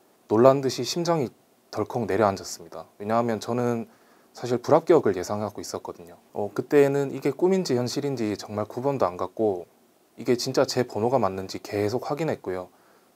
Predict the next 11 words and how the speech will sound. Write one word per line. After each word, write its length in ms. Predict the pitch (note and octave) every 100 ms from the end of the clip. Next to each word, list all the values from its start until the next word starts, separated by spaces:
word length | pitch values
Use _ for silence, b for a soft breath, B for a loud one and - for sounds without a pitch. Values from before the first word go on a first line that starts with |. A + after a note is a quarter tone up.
| -
조금 240 | A#2+ A#2+
마음을 360 | G2 G#2 A2+ A2
추스리고 460 | - - D#3 A#2+
나서 380 | G2+ F#2 A#2 C#3+ - b b b _ _
이제 200 | - F#2
가족들과 560 | - A2+ B2+ - F#2 F#2
친구들에게 720 | - D3+ B2+ F#2 F2 F#2 F#2 -
전화해서 460 | - G2+ G2+ G2
합격 320 | G2+ C#3+ D#3+ D3+
소식을 340 | D3 C#3+ B2+
알렸습니다. 580 | G#2 C3 B2+ F2 E2